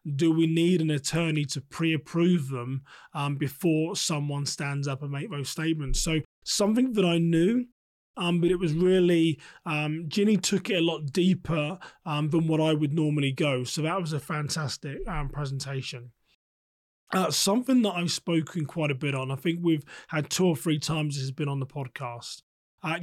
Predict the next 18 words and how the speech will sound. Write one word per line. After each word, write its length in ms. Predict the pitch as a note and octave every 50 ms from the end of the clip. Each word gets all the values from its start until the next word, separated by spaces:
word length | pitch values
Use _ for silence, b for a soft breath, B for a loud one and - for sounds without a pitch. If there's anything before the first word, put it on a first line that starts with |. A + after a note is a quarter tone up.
| D#3 -
Gary 400 | A3 G3 G3 A3 A3+ A#3 C#4 - -
Eastridge, 520 | F#3+ F#3+ G3 E3 - - E3 C#3+ C3+ B2+
I 40 | D3
got 160 | D#3 F3+ G3
to 80 | - G3
know 160 | A3+ A#3 A3
Gary 320 | E3 - E3+ E3 E3 E3+ F3+
Eastridge 520 | F3 D#3+ D#3+ D3 - - D#3 D3 C#3 C#3
the 80 | - C3
start 460 | - - - F3 D#3+ D#3 D3+ - -
of 100 | D#3 C3
this 240 | C#3+ C3+ - - -
year. 220 | D#3+ C#3+ C3+ C3
He 160 | A#2 D#3+ G#3
came 240 | F#3 - A#3 C4 A#3+
on 80 | A3+ A3
the 80 | F3+
podcast 800 | - - - D#3 C#3+ - - - D3+ C#3 C3+ C#3 C3 - - -